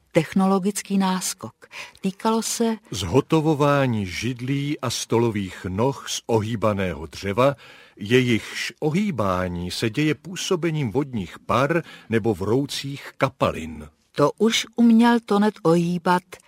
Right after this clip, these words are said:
Speaker 1: nejenom skládané dýhy, ale i masivní dřevo.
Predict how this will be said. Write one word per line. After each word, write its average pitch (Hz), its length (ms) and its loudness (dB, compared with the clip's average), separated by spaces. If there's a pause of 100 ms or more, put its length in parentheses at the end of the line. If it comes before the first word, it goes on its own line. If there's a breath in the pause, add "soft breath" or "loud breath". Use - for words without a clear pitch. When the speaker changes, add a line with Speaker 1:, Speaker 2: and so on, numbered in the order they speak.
(140 soft breath)
Speaker 1:
nejenom 151 600 2
skládané 123 760 -2
dýhy, 127 640 -8 (540)
ale 139 180 2
i 143 160 -6
masivní 123 540 -2
dřevo. 123 420 -4